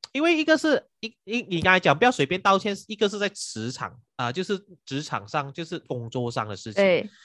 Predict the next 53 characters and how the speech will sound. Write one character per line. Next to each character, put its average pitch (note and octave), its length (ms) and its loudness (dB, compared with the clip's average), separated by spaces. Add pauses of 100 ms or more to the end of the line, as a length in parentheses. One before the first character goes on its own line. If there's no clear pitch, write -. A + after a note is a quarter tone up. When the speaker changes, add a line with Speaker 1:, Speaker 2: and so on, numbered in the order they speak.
(320)
Speaker 1:
另 C#4+ 160 2
一 D4 80 0
个 D4 180 2
是， C#4+ 80 0
Speaker 2:
对。 C#4 360 -2 (200)
Speaker 1:
呃， D#3 240 6
apply A#3 300 2
在 A#3 140 0
关 F3+ 320 4
系 G#3 180 -4
上， G#3 220 0
它 G3 80 -2
又 F3+ 100 0
不 G3 240 -2
一 F3 120 -2
样 D3+ 220 4
啊。 G#2+ 260 -6 (140)
你， C#3 300 -8
其 F3+ 100 -2
实 A3+ 60 4
我 A#3 140 8
也 C#3 40 6
不 B3 120 2
能 F3+ 80 2
讲 D#3 120 0
你 A#2+ 60 -6
是 A2+ 160 -6
双 B2+ 240 -2
重 G#2 220 -10
标 A2 180 -2
准， G#2+ 160 -6
因 G3 80 -6
为 B3+ 140 -4 (880)
关 A3 260 6
系， - 240 -8
要， C#4+ 160 2 (140)
你， F3 220 -6
你， E3+ 280 -6
你 E3 180 -4
的 G#3 240 2
这 B3 100 -2
种 G3 160 2
东 E3+ 180 2
西、 E3 180 -8
这 C4+ 100 -2
种 E3+ 200 0
立 A3 160 -4
场， B2+ 260 -4
你 A#2 80 -10
是 D3+ 140 -14
要 G#3 140 -2
apply E3+ 300 0
在 F#3+ 120 -2